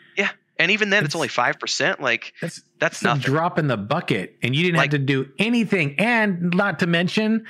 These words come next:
Speaker 2: I, I, like, recently bought this, uh, course,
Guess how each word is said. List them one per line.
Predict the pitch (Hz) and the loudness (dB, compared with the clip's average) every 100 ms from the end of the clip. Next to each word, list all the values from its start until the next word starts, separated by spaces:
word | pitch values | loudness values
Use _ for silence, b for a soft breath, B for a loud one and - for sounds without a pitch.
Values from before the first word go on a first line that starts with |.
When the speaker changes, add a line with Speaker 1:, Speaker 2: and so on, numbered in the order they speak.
| B B B | B B B
Speaker 2:
I, | 175 | 0
I, | 196 | 0
like, | 220 196 135 | 0 0 0
recently | 156 180 165 143 135 123 113 110 - | 0 0 0 2 2 2 -2 -6 -8
bought | 117 117 135 135 107 | -4 0 0 0 0
this, | 110 117 - - | 2 0 -2 -2
uh, | 113 101 95 98 - | 0 2 0 -2 -6
course, | - 131 101 95 - | -2 0 0 -4 -8